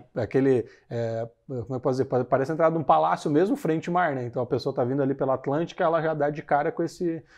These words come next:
com esse, com esse hall bonito. E eu acho legal também porque ele, ele faz esquina pra duas ruas, né? Então, ah, ele não tem vizinhos ali.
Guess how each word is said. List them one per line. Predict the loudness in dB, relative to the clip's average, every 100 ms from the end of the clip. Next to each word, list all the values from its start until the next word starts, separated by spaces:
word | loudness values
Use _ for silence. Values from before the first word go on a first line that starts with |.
| _
com | -2 0
esse, | 0 -2
com | -2
esse | 0
hall | 2 4
bonito. | 4 2 0 -2 -4
E | 2
eu |
acho | 2 4
legal | 4 6 4
também | 2
porque | 0 2
ele, | 4 4 4 2
ele | 0 0 2
faz | 2 0
esquina | 0 0 2
pra | 2
duas | 4 2
ruas, | 4 4 2
né? | -2 -10 _ -8
Então, | 0 4 4 2 -6 -18 _
ah, | -4 -2
ele | 0
não | 0
tem | 4 4 4 0
vizinhos | 0 0 0 2
ali. | 0 -2